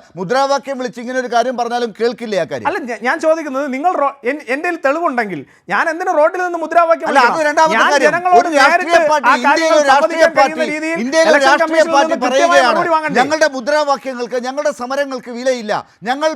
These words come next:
Speaker 1: പറയുന്ന, വിളിച്ചു പറയുന്ന കാര്യങ്ങൾക്ക്, ഞങ്ങളുടെ വാർത്താ സമ്മേളനങ്ങൾക്ക് വിലയില്ല, ഞങ്ങൾ എഴുതി കൊടുത്താൽ മാത്രം അവർ അന്വേഷിച്ചാൽ
Speaker 2: അല്ല, അത്,
Speaker 1: മതി" എന്ന്
Speaker 2: അത്
Speaker 1: ഒരു രാഷ്ട്രീയ പാർട്ടി
Speaker 2: അത്
Speaker 1: പറയുന്നത്
Speaker 2: അത്
Speaker 1: എന്ത്
Speaker 2: താങ്കളുടെ,
Speaker 1: അടിസ്ഥാനത്തിലാണ്?
Speaker 2: താങ്കളുടെ ആ ഒരു,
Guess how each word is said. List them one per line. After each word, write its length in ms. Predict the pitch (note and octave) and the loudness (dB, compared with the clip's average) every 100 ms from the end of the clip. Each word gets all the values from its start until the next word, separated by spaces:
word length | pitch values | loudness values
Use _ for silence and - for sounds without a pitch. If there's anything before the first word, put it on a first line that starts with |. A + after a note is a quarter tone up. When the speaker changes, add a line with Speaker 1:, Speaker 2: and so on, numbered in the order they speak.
| A3 | -4
Speaker 1:
പറയുന്ന, 340 | B3 C#4 C4+ | -4 -4 -4
വിളിച്ചു 280 | B3 C4+ D4 | -8 -8 -8
പറയുന്ന 300 | C#4 C4 B3+ A3 | -6 -4 -6 -6
കാര്യങ്ങൾക്ക്, 420 | A#3 B3 A#3+ A3 C4 A#3+ | -6 -6 -10 -8 -8 -8
ഞങ്ങളുടെ 240 | B3+ B3+ A#3+ | -8 -6 -4
വാർത്താ 300 | B3+ C#4 C#4 | -4 -6 -8
സമ്മേളനങ്ങൾക്ക് 560 | C4 B3+ B3 A#3+ A3+ A#3+ A#3+ | -8 -10 -12 -12 -12 -12 -8
വിലയില്ല, 500 | B3+ A#3+ G3 D3+ - - | -8 -6 -6 -6 -8 -8
ഞങ്ങൾ 200 | A3+ C4+ | -4 0
എഴുതി 360 | A#3+ C4+ D4+ E4 B3+ | 0 0 -4 -6 -4
കൊടുത്താൽ 280 | B3+ C4 A#3+ | -4 -4 -4
മാത്രം 180 | A#3 B3 | -4 -4
അവർ 140 | A#3+ A3 | -4 -4
അന്വേഷിച്ചാൽ 300 | A#3+ C4+ C#4 | -4 -4 -2
Speaker 2:
അല്ല, 120 | D4 | -2
അത്, 60 | B3 | -2
Speaker 1:
മതി" 140 | C#4+ | -4
എന്ന് 120 | A#3 | -4
Speaker 2:
അത് 280 | A3+ - G#4+ | -4 -2 0
Speaker 1:
ഒരു 80 | F#4 | 2
രാഷ്ട്രീയ 340 | C#4 C#4 D4+ | 2 0 -2
പാർട്ടി 240 | B3+ B3 E4 | 0 0 0
Speaker 2:
അത് 60 | B3 | 0
Speaker 1:
പറയുന്നത് 260 | B3+ B3 | -2 -2
Speaker 2:
അത് 60 | B3 | 0
Speaker 1:
എന്ത് 140 | B3+ C#4 | 0 0
Speaker 2:
താങ്കളുടെ, 200 | C#4 F4 | 0 0
Speaker 1:
അടിസ്ഥാനത്തിലാണ്? 500 | C4 B3+ B3 A3 G3+ B3 | 0 0 -2 -4 -2 -2
Speaker 2:
താങ്കളുടെ 460 | D4+ F#4 F4+ D#4+ C#4 C#4+ | -2 -2 -2 0 0 0
ആ 20 | D4 | -2
ഒരു, 160 | C#4 | -2